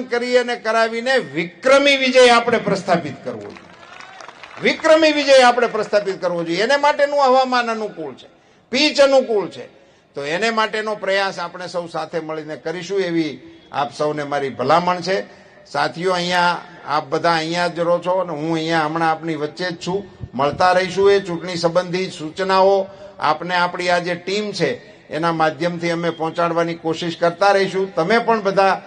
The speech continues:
સક્રિયતાથી એની સાથે જોડાય અને મેં જે કહ્યું છે એમ પાંચ પાંચ, દસ દસ પરિવારનો સંપર્ક કરી અને એને મતદાન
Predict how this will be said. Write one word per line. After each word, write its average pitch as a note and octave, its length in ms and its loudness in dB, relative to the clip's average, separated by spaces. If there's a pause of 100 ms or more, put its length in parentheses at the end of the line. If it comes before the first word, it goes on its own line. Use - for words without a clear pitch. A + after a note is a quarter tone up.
(260)
સક્રિયતાથી F#3 840 -2
એની E3+ 220 -4
સાથે E3 240 -2
જોડાય E3+ 440 4
અને E3 140 -2
મેં D#3+ 200 -4
જે D#3 120 -4
કહ્યું G3+ 340 0
છે F#3 120 0
એમ D3+ 180 0 (340)
પાંચ A3 360 2
પાંચ, G3+ 200 -2
દસ F#3+ 280 0
દસ G3 200 -2
પરિવારનો F3 640 0
સંપર્ક E3 520 -4 (120)
કરી D#3 320 0 (240)
અને D3+ 180 -6
એને G3 200 0
મતદાન F#3 480 -2